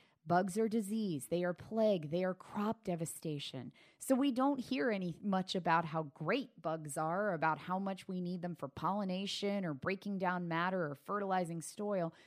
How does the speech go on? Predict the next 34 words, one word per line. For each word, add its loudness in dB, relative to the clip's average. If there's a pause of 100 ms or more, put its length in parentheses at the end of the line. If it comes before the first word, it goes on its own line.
(180)
We -2
hear -2
about -2
the -4
horrible, -2
horrible -4 (120)
things 0
they -6
do. -8 (260)
I've 6
always 2
thought 2
that 4
one 0
of -4
the 0
biggest 0
reasons -2
that -4
we 0
fear -2
bugs -2
is 0
simply 0
that 0
we 0
can't 2
empathize -6
with -4
them. -6 (340)
It's 4
their 0
physical 0
form. -4